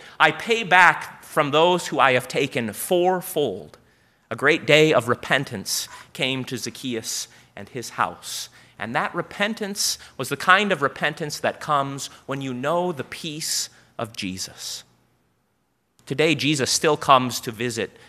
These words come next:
you, and he comes as this same intense man. He comes as this same intense God who will weep over those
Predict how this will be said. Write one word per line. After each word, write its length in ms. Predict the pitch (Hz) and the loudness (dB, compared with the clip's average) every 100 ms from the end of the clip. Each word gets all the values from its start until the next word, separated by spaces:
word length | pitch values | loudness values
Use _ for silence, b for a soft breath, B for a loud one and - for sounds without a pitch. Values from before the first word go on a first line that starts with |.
| b - | b -10
you, 260 | 107 95 | -8 -6
and 140 | 98 117 | -6 -6
he 80 | 139 | -4
comes 420 | - 151 202 156 | 4 4 4 -2
as 140 | 135 | -4
this 180 | 131 135 | -6 -6
same 460 | - 143 151 185 185 | -2 0 0 -2 -2
intense 800 | 120 117 - 165 202 - - B B - | -4 -6 2 2 2 -2 -4 B B -4
man. 400 | 131 139 123 117 | 0 4 4 2
He 100 | 156 | -2
comes 340 | - 190 226 | 4 4 6
as 140 | 180 - | 2 2
this 180 | 151 - | -2 -2
same 380 | - 160 202 | 0 2 0
intense 560 | 185 147 139 185 214 - | 0 -4 0 2 2 0
God 360 | 139 147 202 175 | 6 8 8 6
who 120 | 180 | -2
will 240 | 151 143 | 0 -2
weep 340 | 120 214 269 - | -2 -6 -6 0
over 280 | 185 180 170 | 2 2 0
those 480 | 135 131 160 190 | 0 2 4 2